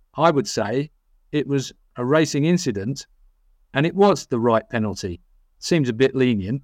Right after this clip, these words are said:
'cause it ended up putting him side by side <laughs> with his teammate in the next race <laughs> later in the day, which I find slightly amusing, and I'm sure Stuart Higgs did, who, who, who will have sanctioned the penalty in the first place. Um, so it's quite,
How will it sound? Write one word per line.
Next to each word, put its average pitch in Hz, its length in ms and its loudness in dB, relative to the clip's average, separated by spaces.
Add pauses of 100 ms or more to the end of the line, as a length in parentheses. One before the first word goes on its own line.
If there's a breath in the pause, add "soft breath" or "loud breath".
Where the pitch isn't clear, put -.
'cause 117 140 -4
it 117 100 -2
ended 123 240 0
up 117 120 0
putting 120 220 -2
him 117 140 -2
side 123 260 0
by 113 160 -2
side 123 400 -6 (180)
<laughs> - 160 -20
with 147 300 0
his - 160 2
teammate 135 460 0
in 139 100 2
the 135 60 0
next 180 280 0
race - 440 -8 (320 soft breath)
<laughs> 147 160 2
later 151 320 4
in 139 120 -2
the 131 80 -8
day, 131 400 0 (340 soft breath)
which 147 180 0
I 143 100 4
find 131 260 -2
slightly 127 300 0
amusing, 120 400 2
and 120 100 2
I'm 120 80 0
sure 131 200 0
Stuart 117 300 0
Higgs 113 180 -2
did, 107 160 -4
who, 110 220 -2
who, 117 200 -6
who 117 180 -6
will 123 120 4
have 107 100 0
sanctioned 117 400 -2
the 104 60 -6
penalty 110 320 -4
in 107 80 -6
the 104 40 -8
first 117 280 -4
place. - 260 -18 (440)
Um, 135 260 -2 (120)
so 156 160 4
it's 143 120 2
quite, 175 320 4